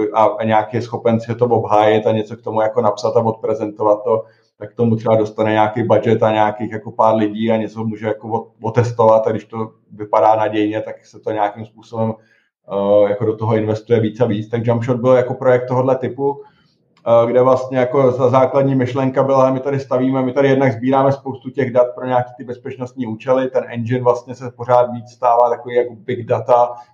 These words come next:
tady stavíme capability, prostě máme tady ty datacentra, děláme tady ty obrovský vlastně transakce, děláme tady A I, machine learning,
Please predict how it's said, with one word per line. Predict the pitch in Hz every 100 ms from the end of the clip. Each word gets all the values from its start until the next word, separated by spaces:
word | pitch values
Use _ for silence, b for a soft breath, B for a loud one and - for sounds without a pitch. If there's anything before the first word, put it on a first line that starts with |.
| -
tady | 117
stavíme | 113 117 120 120 120
capability, | 117 117 117 120 117 117 117
prostě | 120 120 123
máme | 117 117
tady | 113 117
ty | 131
datacentra, | 120 120 117 117 113 120
děláme | 113 117 113 113
tady | 120 117
ty | 127
obrovský | 117 120 - - 120
vlastně | 117 113 120
transakce, | 120 113 113 120 - 120
děláme | 117 113 113
tady | 113 120 120
A | 113 110 110
I, | 113
machine | 110 - 117
learning, | 117 110 110 110